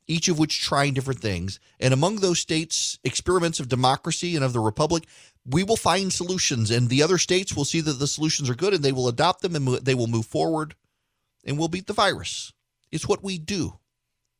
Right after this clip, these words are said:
We beat bad things. We always have. Whether it's the virus, whether it's Nazis,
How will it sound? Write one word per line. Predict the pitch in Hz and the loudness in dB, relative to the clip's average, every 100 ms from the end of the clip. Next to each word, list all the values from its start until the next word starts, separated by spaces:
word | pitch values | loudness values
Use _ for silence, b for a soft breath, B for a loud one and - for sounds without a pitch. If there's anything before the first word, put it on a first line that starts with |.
| _ _ _ _ - | _ _ _ _ -8
We | 160 | -4
beat | 160 156 196 - - _ _ _ _ _ _ | -2 -2 -4 -8 -18 _ _ _ _ _ _
bad | 156 160 143 | 2 2 2
things. | 151 120 73 - - - _ _ _ | -2 -2 -4 -12 -14 -14 _ _ _
We | - | -2
always | 160 151 147 | 0 2 0
have. | 127 87 - - _ _ _ _ _ | -4 -4 -8 -16 _ _ _ _ _
Whether | - 139 | 0 0
it's | 143 | 0
the | 151 | 2
virus, | 165 185 185 - | 4 4 4 2
whether | 135 117 | 0 0
it's | - | -2
Nazis, | 135 139 135 147 143 | 0 0 0 -6 -6